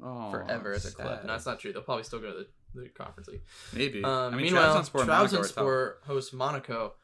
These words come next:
Speaker 2: I don't really, I don't trust <laughs> Trabzonspor. I'm not picking them any, ever. Uh,
Speaker 1: That's fair.
Speaker 2: <laughs> they have gr-, they'll have a great home atmosphere, so that's fun.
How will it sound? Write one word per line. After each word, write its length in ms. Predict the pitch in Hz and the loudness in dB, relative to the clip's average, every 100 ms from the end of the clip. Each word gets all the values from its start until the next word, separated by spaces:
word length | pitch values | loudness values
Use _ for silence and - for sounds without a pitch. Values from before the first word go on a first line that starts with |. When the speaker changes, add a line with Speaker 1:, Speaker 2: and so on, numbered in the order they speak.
| _ - - | _ -12 -4
Speaker 2:
I 80 | 190 | -2
don't 140 | 330 | -2
really, 280 | 285 285 277 | -4 -4 -2
I 140 | 190 | -2
don't 220 | 233 294 240 | -2 -4 -4
trust 360 | - 170 - | -2 -4 -6
<laughs> 40 | 135 | -8
Trabzonspor. 800 | 135 - 151 147 151 - 160 127 | -4 2 2 2 -2 0 0 2
I'm 60 | |
not 140 | 156 190 | 0 0
picking 160 | 202 170 | 0 0
them 140 | 147 | -2
any, 260 | 110 143 - _ | -4 -6 -8 _
ever. 220 | 139 139 - - - - - | -6 -6 -10 -16 -20 -20 0
Uh, 340 | 151 143 147 - | 4 6 4 4
Speaker 1:
That's 480 | - 180 147 131 | 6 6 6 2
fair. 260 | - 120 123 | 0 2 2
Speaker 2:
<laughs> 60 | - | -2
they 80 | 143 | 0
have 200 | 170 139 | 0 0
gr-, 140 | 151 | -2
they'll 120 | 151 156 | 0 0
have 120 | 165 | 0
a 40 | |
great 280 | 147 143 156 | 0 0 0
home 240 | 143 147 151 | -2 -4 -2
atmosphere, 680 | 151 165 156 156 160 165 156 - | -2 -4 -10 -10 -10 -10 -16 -14
so 180 | - 131 | -6 -2
that's 180 | 131 - | -2 -2
fun. 320 | 131 127 | -4 -4